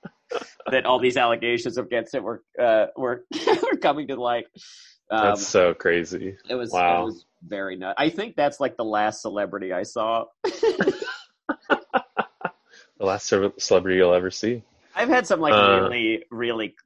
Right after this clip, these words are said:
Speaker 2: uh, like, clunkers of celebrity sightings, though. I saw Anthony Weiner once on the street.
Speaker 1: Oh, that's great. <laughs>
Speaker 2: Yeah, maybe that is a really good one, actually.
Speaker 1: Yeah.
Speaker 2: Uh, what's your, do you s-, do you have a lot of celebrity sightings?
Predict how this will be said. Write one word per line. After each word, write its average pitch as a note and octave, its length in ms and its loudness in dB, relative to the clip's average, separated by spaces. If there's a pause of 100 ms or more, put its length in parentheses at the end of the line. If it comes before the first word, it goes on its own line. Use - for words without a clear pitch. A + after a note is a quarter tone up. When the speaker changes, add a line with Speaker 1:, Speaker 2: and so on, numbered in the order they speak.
Speaker 2:
uh, G#2 300 -2
like, A2 180 -4
clunkers A2 480 -4
of G#2 100 -10
celebrity G2+ 440 -8
sightings, F#2+ 420 -8
though. G2+ 80 -6
I G#2 80 -2
saw C#3 160 -2
Anthony A#2+ 400 -6
Weiner G#2+ 560 -10 (320)
once A#2+ 480 -8 (160)
on A#2 100 -6
the A#2+ 60 -8
street. A#2+ 260 2
Speaker 1:
Oh, F#2+ 260 8 (240)
that's A2+ 260 2
great. F#2+ 360 6 (120)
<laughs> - 80 -2 (600)
Speaker 2:
Yeah, C#3+ 220 4
maybe F3+ 240 2
that C4+ 160 2
is D3 140 0
a C3+ 60 0
really G#2+ 340 -4
good G2+ 200 -6
one, F2+ 200 -6
actually. E2+ 480 -6
Speaker 1:
Yeah. F#2 320 6 (380)
Speaker 2:
Uh, F2+ 380 2 (720)
what's C#3 280 0
your, B2 300 0 (400)
do B2+ 100 -6
you D4 80 2
s-, - 140 -4
do D3 200 -6
you F#3+ 100 2
have F3 200 0
a F#3+ 40 -6
lot F#3+ 180 0
of G3 60 -8
celebrity F#3 360 -6
sightings? F3+ 480 -8